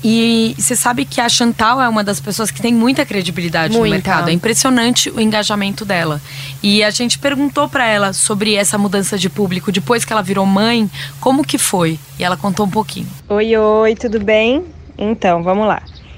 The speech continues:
Speaker 3: É, as mudanças no meu público e Instagram depois que eu virei mãe, na verdade,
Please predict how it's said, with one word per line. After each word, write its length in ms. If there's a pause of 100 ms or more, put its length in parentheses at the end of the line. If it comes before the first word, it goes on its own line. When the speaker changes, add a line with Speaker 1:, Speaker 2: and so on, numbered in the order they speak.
(120)
Speaker 3:
É, 380
as 160
mudanças 520
no 80
meu 220
público 840
e 160
Instagram 520
depois 420
que 100
eu 60
virei 260
mãe, 340
na 120
verdade, 540